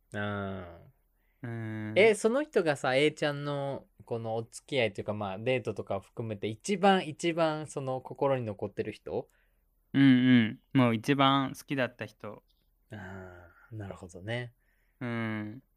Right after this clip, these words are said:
Speaker 2: はあ。
Speaker 1: <laughs> そういうことをね、あの、今お付き合いし-、してる人がいるのに言うのもあれだけど、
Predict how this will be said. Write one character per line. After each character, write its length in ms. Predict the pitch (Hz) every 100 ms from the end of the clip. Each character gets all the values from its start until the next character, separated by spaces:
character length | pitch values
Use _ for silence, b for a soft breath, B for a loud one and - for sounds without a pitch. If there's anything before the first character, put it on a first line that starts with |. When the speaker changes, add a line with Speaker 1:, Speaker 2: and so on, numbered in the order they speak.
| _ _ _
Speaker 2:
は 380 | 104 95 82 - _ _ _ _ _ _ -
あ。 0 |
Speaker 1:
<laughs> 1500 | 139 131 143 - - - 156 - _ _ - 240 320 302 226
そ 240 | - 185
う 40 | 196
い 80 |
う 60 | 196
こ 120 | 196
と 160 | 190 147
を 60 |
ね、 300 | 120 135 147 -
あ 80 |
の、 160 | 120 113
今 280 | 131 127 113
お 40 |
付 140 | 110 -
き 100 | 123
合 100 | 113
い 60 |
し-、 40 | 113 _ _ _
し 80 | _
て 80 | 120
る 100 | 113
人 200 | 117 123
が 80 | 110
い 100 | 113
る 100 | 131
の 120 | 127
に 140 | 113 113
言 100 | 120
う 20 |
の 100 | 120 -
も 80 | -
あ 40 |
れ 40 | 208
だ 120 | 190
け 120 | 120
ど、 300 | 117 117 104